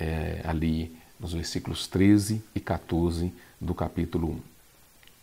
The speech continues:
Ah, então essa foi a segunda-feira, e da mesma forma que nós somos ajudados com essa palavra, nós precisamos levar essa palavra também a outros. Então a segunda-feira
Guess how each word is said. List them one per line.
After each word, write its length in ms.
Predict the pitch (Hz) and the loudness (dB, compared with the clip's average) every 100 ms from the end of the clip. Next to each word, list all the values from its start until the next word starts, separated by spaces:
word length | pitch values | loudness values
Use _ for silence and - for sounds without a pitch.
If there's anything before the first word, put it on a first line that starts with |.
| - - - - - - - - - - - - - | -20 -20 -20 -20 -20 -20 -20 -20 -20 -20 -20 -2 10
Ah, 560 | 135 135 135 131 131 147 | 12 12 12 12 12 10
então 340 | 139 185 175 | 10 12 12
essa 280 | 185 185 165 | 12 12 10
foi 480 | - 139 139 113 - | 12 12 12 12 10
a 60 | 110 | 6
segunda-feira, 920 | - 107 120 98 - 127 117 87 - - - - - - - - - - - - - - - - - - - | 6 10 10 10 10 12 12 10 2 -12 -20 -20 -20 -20 -20 -20 -20 -20 -20 -20 -20 -20 -20 -20 -20 -20 -6
e 80 | 104 | 2
da 120 | 107 | 6
mesma 280 | 117 156 151 | 8 10 8
forma 240 | - 127 123 | 8 8 10
que 80 | |
nós 200 | 123 120 | 10 8
somos 280 | 120 113 107 | 8 4 6
ajudados 1000 | 107 98 90 107 117 101 87 - - - - - - - - - | 4 4 6 8 8 6 0 -4 -8 -12 -18 -20 -20 -20 -20 -6
com 100 | 104 | -2
essa 220 | 95 - | 0 0
palavra, 640 | 90 90 95 110 90 82 - - - - - - - - - | 4 8 10 8 6 -2 -8 -18 -20 -20 -20 -20 -20 -14 -4
nós 140 | 98 | -4
precisamos 320 | - 110 101 | 0 0 2
levar 240 | 110 95 98 | 2 4 4
essa 200 | - 95 | 2 4
palavra 440 | 95 87 90 92 | 6 8 6 4
também 400 | - 92 85 92 | -2 -2 2 2
a 60 | 92 | 0
outros. 440 | 85 82 - - | -2 -4 -8 -8
Então 240 | 85 95 | -4 -2
a 40 | 95 | -2
segunda-feira 680 | - 95 92 - - 98 | 0 2 2 2 4 4